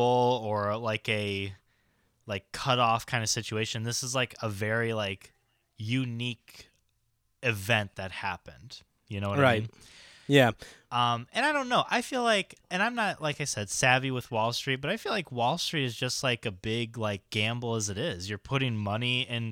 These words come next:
Speaker 1: things that you hope, like, succeed and, like, gain more stock. So that to me is just kind of like, it's almost like a casino for, like, rich people, you know?
Speaker 2: Yeah. Yeah, they've kinda got it,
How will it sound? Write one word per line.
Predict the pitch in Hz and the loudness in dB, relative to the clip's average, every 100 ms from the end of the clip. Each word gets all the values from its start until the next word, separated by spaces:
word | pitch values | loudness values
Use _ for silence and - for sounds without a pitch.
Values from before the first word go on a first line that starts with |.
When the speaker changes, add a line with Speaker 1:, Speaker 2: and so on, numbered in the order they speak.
| - | -6
Speaker 1:
things | 120 117 120 | -2 -2 -2
that | 120 | -4
you | 95 92 | -6 -10
hope, | - 117 113 _ | -6 -6 -6 _
like, | 104 95 - - _ _ _ _ | -10 -8 -12 -20 _ _ _ _
succeed | - 117 - - 123 131 123 | -6 -2 0 2 4 2 2
and, | 113 | -2
like, | 104 95 | -4 -4
gain | 107 110 110 | -4 -4 -4
more | 101 110 | -6 -4
stock. | - 104 98 110 123 - _ _ _ _ _ _ _ _ | -4 -2 -2 -2 -6 -16 _ _ _ _ _ _ _ _
So | - 117 110 107 104 104 107 - _ _ _ _ _ _ | -6 2 4 4 0 -4 -10 -18 _ _ _ _ _ _
that | 160 175 - | 2 4 4
to | 175 | -2
me | 190 190 | -2 0
is | 151 | -2
just | 147 - | -2 -2
kind | 151 135 | -2 -2
of | 123 | 0
like, | 120 110 - - _ _ | 0 -2 -12 -20 _ _
it's | 127 226 | -4 -2
almost | 247 240 | -2 -2
like | 220 | -4
a | 185 | -4
casino | 143 - 190 226 120 | 0 0 0 -2 -4
for, | - 120 | -2 -2
like, | 113 127 | -2 -2
rich | 135 - | -6 -6
people, | 104 92 87 85 | -10 -10 -12 -12
you | 92 | -8
know? | 98 139 | -8 4
Speaker 2:
Yeah. | 156 151 139 123 - - - | 8 10 10 8 2 -10 6
Yeah, | 160 165 156 | 10 12 10
they've | 165 165 | 8 8
kinda | 202 202 180 | 8 8 10
got | 170 156 | 10 10
it, | 131 | 6